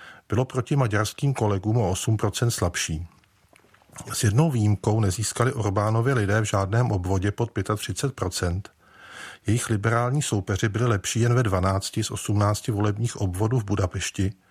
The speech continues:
a vyhráli ještě v Pětikostelí a Segedu. Podobně Vučić prohrál jen ve třech centrálních obvodech Bělehradu.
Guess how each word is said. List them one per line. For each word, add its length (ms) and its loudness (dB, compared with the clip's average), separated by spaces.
a 80 -2
vyhráli 380 2
ještě 240 0
v 80 -4
Pětikostelí 760 -2
a 80 2
Segedu. 480 0
Podobně 360 2
Vučić 320 -2
prohrál 400 0
jen 140 4
ve 80 4
třech 280 -2
centrálních 640 2
obvodech 400 2
Bělehradu. 600 0